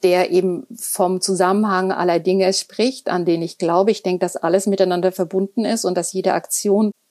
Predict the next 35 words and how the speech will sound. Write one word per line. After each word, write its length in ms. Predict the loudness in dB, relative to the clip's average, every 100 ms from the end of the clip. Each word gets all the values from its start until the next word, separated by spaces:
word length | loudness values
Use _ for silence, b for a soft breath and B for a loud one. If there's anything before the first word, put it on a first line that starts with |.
| _ _ -4
die 200 | -2 2
wir 460 | 4 4 2 0 -2
haben, 420 | 0 2 2 -2
eine 320 | -4 -4 0
Auswirkung 680 | 2 2 0 -2 0 -4 -2
hat 300 | -4 -4 _ _ _ _ _
und 180 | -2 0
dass 200 | 0 -2
jeder 440 | 0 2 2 0
Verantwortung 840 | -2 -2 0 -2 0 0 0 -2 -2
für 200 | -4 -2
alle 240 | 0 2
mitträgt, 760 | 0 -2 -6 -6 -2 -2 -4 -4
egal 500 | -2 0 2 2 2
wie 420 | -2 0 0 -2
klein 360 | -2 0 2 2
seine 240 | 2 -2
Aktion 460 | -4 -8 -6 -4 -2
ist. 320 | -4 -6 -10 _ _ _ -8
Und 160 | -2
das 160 | 0 2
wollte 180 | 2 2
ich 100 | -2
eben 140 | 0
da 120 | 2
ausdrücken. 500 | 2 0 -2 -4 -2
Und 80 | -4
ich 120 | -4
dachte 280 | -4 -4 -2
eben, 420 | 0 0 -2 -6 -12 _ _
gerade 640 | -4 -2 2 4 4 2 0
nach 240 | -2 -2
dieser 240 | -4 -2 0
ganzen 320 | -2 -2 -4
Corona-Geschichte, 1120 | -2 0 0 2 0 -2 -4 -2 2 2 0